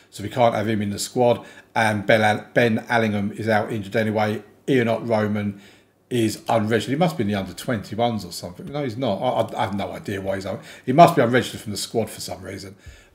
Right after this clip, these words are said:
But what I have decided is with the except-, well, Arthur Tiete's there, but with the exception of Declan Rice, pretty much any of those in here that are not already leaving, I'm happy for them to go anyway. So Tiete is leaving, Hartman's leaving,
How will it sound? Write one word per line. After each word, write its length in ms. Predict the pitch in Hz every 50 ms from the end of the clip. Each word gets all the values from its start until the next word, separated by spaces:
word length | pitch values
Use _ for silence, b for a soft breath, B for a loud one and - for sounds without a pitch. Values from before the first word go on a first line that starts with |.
| _ _
But 240 | 143 127 139 139
what 160 | 135 160 165 156
I 120 | 147 131
have 240 | 127 143 147 - -
decided 380 | 120 110 - 147 131 127 117
is 60 | 113 113
with 200 | 151 160 156 151
the 80 | 139
except-, 400 | 139 139 - - - 143 143 -
well, 200 | 123 110 107 123 -
Arthur 220 | 143 131 113 113
Tiete's 360 | - - 131 - 123 117 101
there, 80 | 110 110
but 140 | 95 113 131
with 160 | 147 143 -
the 60 | 139
exception 440 | 127 139 - - 131 110 - - 123
of 140 | 113 101 -
Declan 400 | 139 - - - - 107 104 120
Rice, 480 | 117 104 - - - - - - b b b b b b b b
pretty 240 | _ - - 151 139
much 300 | 127 123 120 117 - - - - _
any 220 | 147 143 127 127
of 140 | 123 110 104
those 340 | 117 120 117 110 110 104 98
in 120 | 110 104
here 280 | 98 - 127 117 107 101
that 140 | 95 117 -
are 20 |
not 160 | 110 113 113
already 340 | 110 110 107 110 104 107 104
leaving, 500 | 107 113 113 113 104 95 95 87 85 90 b b b b b b b b _ _ _
I'm 160 | 120 117 107
happy 300 | - 113 101 110 - 120
for 140 | 107 - 117
them 140 | 110 110 104
to 120 | - - 107
go 320 | 127 120 117 117 117 123
anyway. 460 | 139 135 131 127 127 123 131 135 135
So 240 | - - - 117 110
Tiete 460 | - - - 143 127 113 - 117 107 110
is 160 | 113 98 95
leaving, 260 | 113 110 110 110 101
Hartman's 440 | - 131 131 120 113 113 107 95 101
leaving, 280 | 107 107 104 110 104